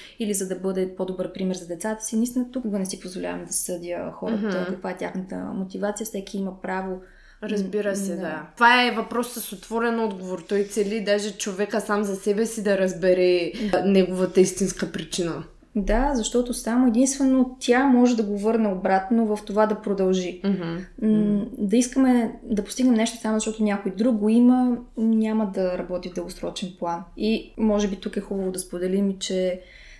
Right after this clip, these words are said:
Speaker 1: все пак волята е
Speaker 2: Да.
Speaker 1: изчерпаем ресурс. И
Speaker 2: Да.
Speaker 1: колкото и да си мислиш, че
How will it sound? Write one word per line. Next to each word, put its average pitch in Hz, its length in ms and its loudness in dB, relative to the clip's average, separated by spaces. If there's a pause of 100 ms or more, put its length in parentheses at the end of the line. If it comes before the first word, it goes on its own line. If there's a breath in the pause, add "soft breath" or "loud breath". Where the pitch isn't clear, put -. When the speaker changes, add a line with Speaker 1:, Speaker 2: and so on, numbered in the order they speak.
Speaker 1:
все - 180 -4
пак 190 280 -4
волята 180 680 2 (260)
е 185 120 2
Speaker 2:
Да. 190 200 4
Speaker 1:
изчерпаем 196 680 2
ресурс. - 680 -4
И 196 80 0
Speaker 2:
Да. 180 220 2
Speaker 1:
колкото 202 280 0
и 214 40 0
да 208 60 2
си 208 160 -4
мислиш, 202 200 -2
че - 120 -6